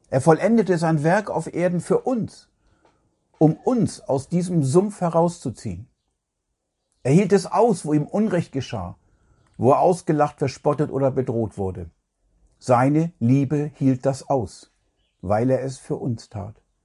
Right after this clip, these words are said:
Paulus sagt es so im zweiten Korinther fünf, Vers einundzwanzig, „Denn Gott hat Christus, der ohne jede Sünde war, mit all unserer Schuld beladen und verurteilt,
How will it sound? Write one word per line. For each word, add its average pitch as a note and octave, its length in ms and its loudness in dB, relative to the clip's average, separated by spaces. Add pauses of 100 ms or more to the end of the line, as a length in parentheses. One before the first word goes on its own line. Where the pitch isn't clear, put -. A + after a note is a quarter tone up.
(880)
Paulus C#3+ 320 4
sagt D#3 240 0
es F3 120 0
so G#3+ 160 2
im C3 120 0
zweiten C3+ 340 2
Korinther C3+ 260 0
fünf, D3 260 -4
Vers C#3 140 -6
einundzwanzig, D#3 760 -2
„Denn D3+ 260 -2
Gott F3 260 -2
hat E3+ 160 -4
Christus, G#3+ 480 -2
der - 280 0
ohne B3+ 340 4
jede A3+ 420 -2
Sünde G3 420 0
war, D3 120 2
mit D#3 260 -2
all B3+ 340 0
unserer G#3+ 480 -2
Schuld F#3 320 0
beladen D#3+ 460 2
und A3+ 260 -2
verurteilt, G#3 720 0